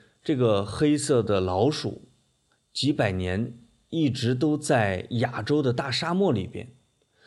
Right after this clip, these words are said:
它后来随着从中国到土耳其的这个丝绸之路的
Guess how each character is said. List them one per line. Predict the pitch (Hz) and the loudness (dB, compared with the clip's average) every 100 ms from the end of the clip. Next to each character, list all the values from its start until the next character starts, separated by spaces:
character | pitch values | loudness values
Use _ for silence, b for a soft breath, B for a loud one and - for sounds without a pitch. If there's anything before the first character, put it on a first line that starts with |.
| b b b | b b b
它 | - 214 | -6 -6
后 | - 202 | 2 4
来 | 147 156 | 6 4
随 | 160 - 131 | 2 2 2
着 | 151 127 | 4 2
从 | 123 120 131 156 - | 2 0 0 -2 -2
中 | 226 226 208 | 2 2 2
国 | 110 104 113 | 2 4 2
到 | - 156 123 107 | 2 2 2 0
土 | - - 170 | -4 -4 2
耳 | 165 117 | 2 2
其 | - - 110 | -2 -2 0
的 | 143 123 | 2 2
这 | 123 107 | 0 -2
个 | 95 90 - - | -2 -4 -8 -10
丝 | - 202 | -6 -2
绸 | 202 165 | 0 0
之 | 190 196 | 0 0
路 | 220 202 120 | 2 2 2
的 | 110 92 87 | 2 0 -4